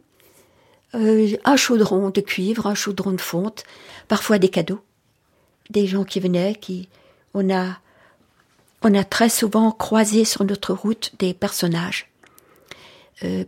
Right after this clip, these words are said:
presque des personnages de contes, qui se dressent devant vous sur le chemin, puis qui vous, qui vous indiquent le bon chemin,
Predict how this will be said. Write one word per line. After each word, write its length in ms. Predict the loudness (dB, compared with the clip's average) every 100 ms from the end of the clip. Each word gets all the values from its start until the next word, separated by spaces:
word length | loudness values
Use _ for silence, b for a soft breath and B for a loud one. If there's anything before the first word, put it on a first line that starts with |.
| -6
presque 340 | -4 -2 -4
des 160 | -4 -2
personnages 640 | -2 -2 -2 -2 -2 -4
de 80 | -10
contes, 640 | -8 -6 -6 -8 -14 -16 b b b b b _
qui 100 | -4
se 120 | -2
dressent 380 | 0 0 0 0
devant 260 | 0 0 0
vous 140 | -2
sur 200 | -4 -4
le 100 | -4
chemin, 440 | -2 0 0 -2
puis 160 | -4 -10
qui 180 | -6 -4
vous, 300 | -2 -4 -6 B B B B -8
qui 120 | -4
vous 220 | -2 0
indiquent 340 | 0 0 -4
le 60 | -2
bon 160 | -2 -4
chemin, 440 | -4 -2 -2 -4